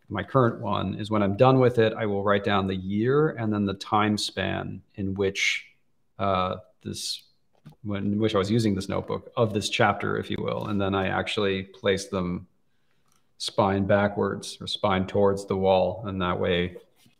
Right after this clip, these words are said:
I don't need any labels or anything. A lot of other people have labels.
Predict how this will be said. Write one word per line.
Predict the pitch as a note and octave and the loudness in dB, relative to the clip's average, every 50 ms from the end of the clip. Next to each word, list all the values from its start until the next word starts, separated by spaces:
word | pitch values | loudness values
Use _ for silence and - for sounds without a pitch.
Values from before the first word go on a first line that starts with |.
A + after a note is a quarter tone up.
| _ _ - | _ _ -4
I | G2+ | -2
don't | G2 F#2 F#2 | 0 0 0
need | F#2 F2+ F#2 F#2+ | 0 0 0 0
any | F#2 F2 F2+ | -2 -2 -2
labels | F2+ G2 F#2+ F#2 F#2+ F#2+ G2 G2+ G2 | -2 -2 -2 -2 -2 -2 -4 -4 -4
or | G2 G2 | -4 -6
anything. | G#2 G#2 G2+ F#2+ - F2+ - F2+ G#2+ - _ - | -4 -6 -8 -8 -8 -10 -10 -10 -12 -16 _ -6
A | - | -2
lot | A2+ A#2 | 2 2
of | A#2 A2 | 4 4
other | G#2+ G2+ G#2 G2+ | 4 2 2 0
people | G2 G2+ G2 G#2+ | -2 -4 -2 0
have | F#2+ F#2 F2+ - | -2 0 -2 -2
labels. | F#2+ F#2 F2+ - A#2 A#2+ A#2+ - - | -4 -4 -4 -4 -6 -8 -8 -10 -14